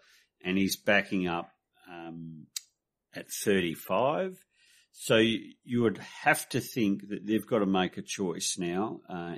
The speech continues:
English becomes predominantly their number one ruckman, um, and Steph may be coming in for certain matchups.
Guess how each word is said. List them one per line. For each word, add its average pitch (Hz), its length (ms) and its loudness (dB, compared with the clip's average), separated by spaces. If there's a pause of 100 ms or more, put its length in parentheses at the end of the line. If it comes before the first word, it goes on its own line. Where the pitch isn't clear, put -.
(120)
English 107 420 0
becomes 92 500 -2
predominantly 98 600 -2
their 90 80 -2
number 92 280 -2
one 87 460 -4 (100)
ruckman, 120 600 -2 (540)
um, 92 440 0 (120)
and 95 420 -4
Steph - 540 2
may 107 300 4
be 101 160 -2
coming 101 420 -2
in 98 240 2
for - 180 -16
certain 98 460 -2
matchups. - 840 -8